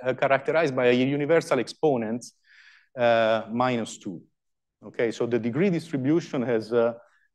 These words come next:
uh, universal exponent minus two irrespective of alpha. So again, you see this for the case alpha equal to one half, but we can prove this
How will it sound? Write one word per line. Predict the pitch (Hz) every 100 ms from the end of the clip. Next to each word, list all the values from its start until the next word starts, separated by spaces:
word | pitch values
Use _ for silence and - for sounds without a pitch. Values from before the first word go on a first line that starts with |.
| -
uh, | 101 98 95 92 95
universal | 110 117 123 151 151 135 120 117 -
exponent | 113 - 135 139 135 -
minus | 117 110 -
two | 202
irrespective | 139 127 165 - 131
of | 113
alpha. | 107 98 - 98 - _ _ _ _ -
So | 135
again, | 117 160 160
you | 143 131
see | -
this | 143 135 113 -
for | 131
the | 113 123
case | 143 120 113
alpha | 123 120 113
equal | 117 117 104
to | 117
one | 123 143
half, | 180 175 -
but | 117 123
we |
can | 120 123
prove | 117 185 175
this | 123 139 160 -